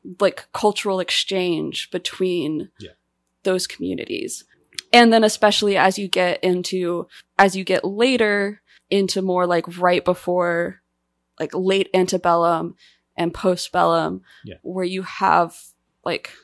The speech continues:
Speaker 1: maroon populations moving out into the Appalachians and then f-, recently freed populations moving into the Appalachians, you have more of that, um,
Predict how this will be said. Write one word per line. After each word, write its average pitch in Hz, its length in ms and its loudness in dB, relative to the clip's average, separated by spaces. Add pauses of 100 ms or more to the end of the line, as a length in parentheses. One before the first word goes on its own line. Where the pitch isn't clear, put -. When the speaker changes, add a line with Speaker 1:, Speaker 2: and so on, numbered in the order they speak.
Speaker 1:
maroon 190 460 -2
populations 180 640 -2
moving 175 340 -2
out 170 180 2
into 175 160 -4
the - 140 -4
Appalachians 165 640 -2
and 170 180 -4
then 160 260 0
f-, - 200 -20 (180)
recently 175 400 -2
freed 196 420 -4 (340)
populations 180 540 -2
moving 170 220 0
into 160 160 -4
the - 100 -2
Appalachians, 160 560 -2
you 170 80 -6
have 170 380 0
more 160 580 0
of 170 180 -4
that, 160 400 -2
um, 175 440 -4